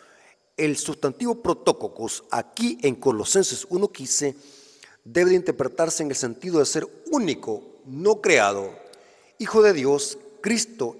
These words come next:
es primero sobre la creación, no el primero de ella. ¿Notaron, hermanos? Esto es bien importante que lo entendamos. Cristo es el primogénito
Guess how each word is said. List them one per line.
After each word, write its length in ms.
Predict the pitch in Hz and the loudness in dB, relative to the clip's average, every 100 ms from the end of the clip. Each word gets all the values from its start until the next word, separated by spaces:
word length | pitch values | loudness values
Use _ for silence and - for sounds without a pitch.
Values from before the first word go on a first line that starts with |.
| - | -4
es 320 | 180 208 - | 0 2 0
primero 880 | - - - 185 147 202 226 123 101 - - - - | -6 -2 0 0 -2 0 0 0 -4 -8 -20 -20 -18
sobre 720 | - - 226 226 208 214 226 | -4 0 4 4 4 2 0
la 240 | 156 139 135 | 2 2 2
creación, 760 | 135 131 123 - 180 113 98 - - - - - _ | 2 2 2 2 2 2 -2 -14 -20 -20 -20 -20 _
no 580 | 117 135 170 190 190 - | -6 2 4 4 0 -4
el 180 | 147 127 | -4 -4
primero 420 | - 117 120 143 | -4 -6 -2 -2
de 180 | 135 190 | -2 -4
ella. 280 | 151 92 78 - _ _ _ _ - | -10 -14 -18 -20 _ _ _ _ -20
¿Notaron, 340 | 95 151 190 | -8 -6 -6
hermanos? 600 | 196 196 208 190 - - - | -8 -10 -10 -10 -10 -12 -14
Esto 180 | - | -14
es 40 | 131 | -10
bien 140 | 190 | -10
importante 580 | 202 165 135 185 196 180 | -6 -6 -4 -6 -6 -6
que 100 | 156 | -2
lo 80 | 139 | -2
entendamos. 520 | 127 131 151 101 85 82 _ _ _ _ _ _ _ - - - - _ _ | -2 0 0 -2 -8 -16 _ _ _ _ _ _ _ -20 -20 -20 -20 _ _
Cristo 560 | - 233 - - 107 92 - | -2 0 0 -4 -8 -10 -8
es 240 | 156 - 170 | -6 -2 -2
el 100 | 160 | -4
primogénito 1040 | - - 190 196 165 170 170 175 175 | -2 2 2 2 0 2 0 0 -2